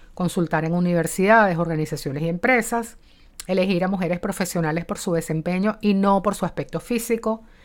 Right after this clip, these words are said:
darles la oportunidad a mujeres que estén comenzando a presentarse públicamente. El reconocimiento y la especialización se adquieren con la experiencia. Eh, si una experta cancela,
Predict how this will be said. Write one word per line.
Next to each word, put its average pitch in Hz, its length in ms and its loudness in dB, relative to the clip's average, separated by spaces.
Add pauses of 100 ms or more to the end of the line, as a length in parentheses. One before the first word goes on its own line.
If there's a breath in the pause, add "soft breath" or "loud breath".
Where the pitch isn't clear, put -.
(320 soft breath)
darles 190 380 2
la 214 80 4
oportunidad 185 520 0
a 165 40 0
mujeres 175 400 -2
que - 60 -6
estén 160 240 -4
comenzando 180 640 0
a 180 40 -2
presentarse 160 580 -6
públicamente. 170 880 -6 (360 soft breath)
El 214 180 2
reconocimiento 170 680 0
y 185 40 -2
la 196 80 0
especialización 160 760 -4
se - 100 -4
adquieren 180 760 0
con 156 140 -6
la 156 60 -2
experiencia. 180 680 -4 (840 soft breath)
Eh, 202 100 2
si - 100 4
una 190 140 4
experta 190 480 2
cancela, 175 640 2